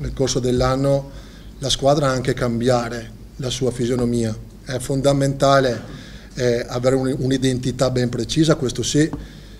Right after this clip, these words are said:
però ragionare per principi di gioco e meno di schemi credo che nel calcio moderno sia molto importante. Ma, eh, la società, in prima di tutto,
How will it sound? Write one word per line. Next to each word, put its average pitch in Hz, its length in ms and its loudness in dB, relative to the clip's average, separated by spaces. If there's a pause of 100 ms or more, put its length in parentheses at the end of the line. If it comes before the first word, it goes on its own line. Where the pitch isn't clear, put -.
(500)
però 151 460 6
ragionare 143 480 4
per 135 200 0
principi 143 540 0
di 135 100 2
gioco 131 360 4
e 120 60 2
meno 127 500 0
di 120 100 -4
schemi 131 380 0
credo 123 200 0
che 123 100 -2
nel 120 120 2
calcio 123 280 -2
moderno 127 800 -2
sia 120 300 -2
molto 113 260 -2
importante. 101 580 -12 (1700)
Ma, 131 260 0
eh, 139 120 -2
la 135 80 0
società, 160 840 0
in 165 160 -10
prima 143 240 2
di 135 160 0
tutto, 131 1040 4